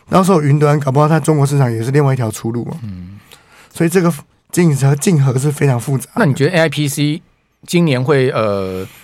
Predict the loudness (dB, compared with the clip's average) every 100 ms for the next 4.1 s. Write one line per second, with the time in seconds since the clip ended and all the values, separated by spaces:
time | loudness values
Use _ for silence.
0 | -20 _ _ _ -10 -6 -2 0 0 -2
1 | -4 -2 -2 0 -2 -4 -6 -4 -6 -8
2 | _ -10 -2 -2 -2 -6 -4 -2 -4 -6
3 | -8 -6 -6 -6 -10 -10 -10 -10 -14 -16
4 | -18